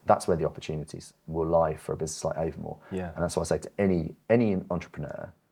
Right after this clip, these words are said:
Speaker 1: focus on, fo-, put all your time and energy into the things that you're good at or you can be the best at, rather than trying to be an also-ran in a, in a big market.
Speaker 2: And, and just to follow up on that, in terms of the,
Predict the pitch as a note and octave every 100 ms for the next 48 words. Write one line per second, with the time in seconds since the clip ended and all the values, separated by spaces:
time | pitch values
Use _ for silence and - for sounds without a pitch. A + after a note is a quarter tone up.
0 | _ _ _ _ _ _ _ G2 G2+ G#2
1 | - F2 D2+ - G#2+ G#2 - - - B2
2 | B2+ F2 - F#2+ F2 E2+ D#2+ - D#2+ -
3 | D#2+ - D#2+ D#2 - - E2+ D#2+ D#2 D#2+
4 | C#2+ D2+ D#2+ E2+ - D#2 D#2+ C#2+ D2 -
5 | - - - - - - F#2 F2+ D#2+ D#2+
6 | E2 E2+ E2 D#2 D#2+ D2+ - _ _ E2
7 | E2+ F2 - C#2+ B1 C#2+ - _ _ _
8 | - D2+ D2 - D#2 D#2 D#2 - C2 -
9 | - _ _ _ _ - C3+ C3+ F#3 -
10 | - D#3+ B2+ - - - G#2+ G2+ D2+ -
11 | - G#2+ G#2 E3+ D#3 D3+ C3 C3 A2